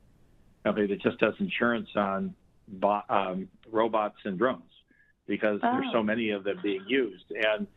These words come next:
Speaker 1: you know, there's a great fear, uh, amongst factory workers that robots would replace them completely, but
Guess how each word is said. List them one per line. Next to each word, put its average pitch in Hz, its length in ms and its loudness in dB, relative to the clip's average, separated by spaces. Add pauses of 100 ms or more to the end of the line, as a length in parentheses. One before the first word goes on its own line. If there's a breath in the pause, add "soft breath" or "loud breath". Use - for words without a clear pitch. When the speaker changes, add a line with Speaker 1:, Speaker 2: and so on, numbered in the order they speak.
(140 soft breath)
Speaker 1:
you 247 80 2
know, 208 140 4
there's 135 140 -2
a 127 60 0
great 135 340 0
fear, 127 380 0 (240)
uh, 101 280 -6
amongst 107 340 -2 (100)
factory 117 340 2
workers 101 440 -2
that 98 80 -4
robots 95 480 -2
would 95 160 -2
replace 104 400 0
them 95 160 -4
completely, 101 480 0
but 101 200 0